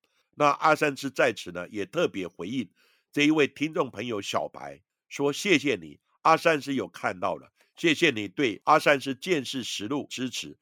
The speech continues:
的确，在整个刑案之中，鉴识人员也是非常辛苦的，尤其是在有命案现场，那个尸体的惨状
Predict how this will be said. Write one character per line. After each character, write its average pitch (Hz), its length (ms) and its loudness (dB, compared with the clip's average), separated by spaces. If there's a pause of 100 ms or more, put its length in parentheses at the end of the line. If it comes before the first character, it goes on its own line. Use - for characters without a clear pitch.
(300)
的 139 160 0
确， 156 240 2
在 160 220 4
整 107 260 -2
个 101 120 -2
刑 113 260 -6
案 147 180 2
之 123 160 -10
中， 117 280 -4 (180)
鉴 185 160 4
识 135 100 -6
人 135 200 2
员 104 180 -4
也 92 80 -6
是 139 160 -6
非 170 260 -4
常 107 220 -4
辛 117 300 -12
苦 71 180 -18
的， - 160 -20 (220)
尤 160 160 4
其 139 160 2
是 147 160 -4
在 139 140 4
有 101 120 2
命 160 240 -2
案 147 220 2
现 120 280 -2
场， 78 240 -12 (300)
那 165 100 0
个 175 120 4
尸 - 260 0
体 - 180 -6
的 110 120 0
惨 82 320 -8
状 113 240 -2